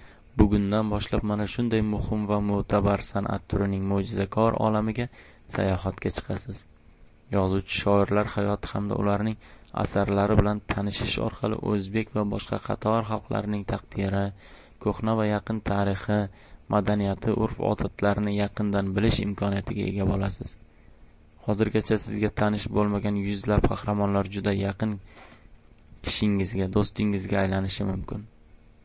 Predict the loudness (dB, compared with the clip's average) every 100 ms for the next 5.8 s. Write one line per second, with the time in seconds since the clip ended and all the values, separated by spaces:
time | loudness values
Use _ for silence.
0 | -16 -4 2 2 2 0 -2 -4 -4 -14
1 | -12 -2 -2 2 2 2 2 0 0 0
2 | 0 0 -4 -2 -2 2 2 4 2 2
3 | -4 -2 2 4 4 2 0 -2 -4 -2
4 | -2 -2 -12 -20 -6 -2 0 2 2 2
5 | 0 0 0 0 -2 -4 0 0